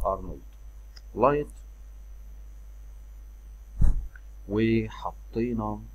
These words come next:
سكاي دوم لايت،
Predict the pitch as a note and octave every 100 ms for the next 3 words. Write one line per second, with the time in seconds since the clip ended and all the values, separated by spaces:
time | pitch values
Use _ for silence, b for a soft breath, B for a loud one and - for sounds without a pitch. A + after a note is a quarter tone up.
0 | - - - - - - - - - -
1 | - - - - - - - - - -
2 | - - - - - - - - - -
3 | - - B2+ B2+ G2+ G2 F#2+ F#2 - -
4 | - - - - - -